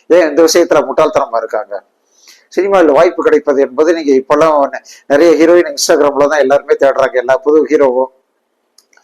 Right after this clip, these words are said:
அந்த பொண்ணுக்கு Instagram இருக்கு, அதுல போடலாம், இல்ல நடிச்சுக்கிட்டு தான் இருக்கு, சீரியல் நடிக்குது, எல்லாரும் பார்த்துட்டு தான் இருக்காங்க. அந்த பொண்ணை நடிக்க வைக்கணும்,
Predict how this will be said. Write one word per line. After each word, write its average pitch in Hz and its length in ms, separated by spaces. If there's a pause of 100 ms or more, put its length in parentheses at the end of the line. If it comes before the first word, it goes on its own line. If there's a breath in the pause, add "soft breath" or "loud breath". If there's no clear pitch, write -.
(240 soft breath)
அந்த 151 320
பொண்ணுக்கு 175 320
Instagram 156 520
இருக்கு, 147 240 (360 soft breath)
அதுல 147 220
போடலாம், 143 420
இல்ல 165 100 (120)
நடிச்சுக்கிட்டு 147 400
தான் 170 120
இருக்கு, 139 200 (240)
சீரியல் 160 340
நடிக்குது, 143 360
எல்லாரும் 147 260
பார்த்துட்டு 135 300
தான் 156 120
இருக்காங்க. 123 280 (420 soft breath)
அந்த 113 240
பொண்ணை 214 320
நடிக்க 165 360
வைக்கணும், 160 440